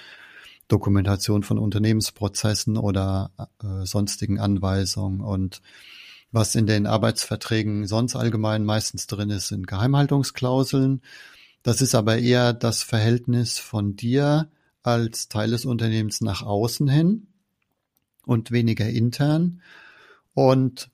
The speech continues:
spätestens seit D S G V O, aber eigentlich auch schon davor, müsste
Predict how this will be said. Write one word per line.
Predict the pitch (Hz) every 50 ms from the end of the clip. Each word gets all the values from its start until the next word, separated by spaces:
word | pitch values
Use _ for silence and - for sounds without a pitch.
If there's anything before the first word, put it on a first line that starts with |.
| _ _ _
spätestens | _ - - - 120 113 - 123 - - - 107 -
seit | - 113 107 104 - -
D | 104
S | 104 98 -
G | - - 101
V | - - 101 104 117
O, | 123 143 160 156 -
aber | 110 95 101 98 107
eigentlich | 107 107 113 117 120 117 117 - - -
auch | 107 -
schon | - - 113 101
davor, | 104 98 - - - 131 135 139 143 143 135 - - - - _ _ _ _ _ _ _
müsste | - 113 123 127 - - - - 127 117 120 120 120 120 120 120